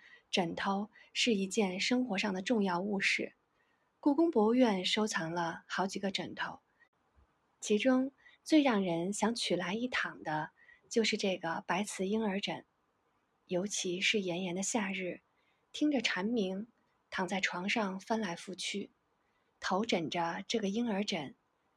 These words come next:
脸颊靠在沁凉的白瓷上，慢慢入眠。这应该是人生最棒的午觉了吧？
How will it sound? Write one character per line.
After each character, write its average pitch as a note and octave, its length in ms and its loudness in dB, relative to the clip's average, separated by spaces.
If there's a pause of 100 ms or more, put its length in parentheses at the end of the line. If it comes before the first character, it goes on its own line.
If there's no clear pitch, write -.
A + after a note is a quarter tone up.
(180)
脸 E3+ 240 -2
颊 F3 420 -6 (180)
靠 F#3+ 220 0
在 F#3 160 -4
沁 G#3 280 0
凉 E3+ 180 -2
的 F#3 100 -6
白 F#3 180 -4
瓷 E3+ 220 -4
上， E3+ 300 0 (420)
慢 F3+ 160 -2
慢 G3 120 0
入 G#3+ 200 0
眠。 D#3+ 340 -6 (800)
这 - 100 2
应 G3 200 2
该 A3 320 0
是 G#3+ 160 4
人 F#3 200 0
生 A#3 160 0
最 A#3 200 2
棒 G#3+ 180 0
的 F3 100 -2
午 D3+ 120 -4
觉 D#3+ 220 -2
了 C#3 100 -8
吧？ - 260 -8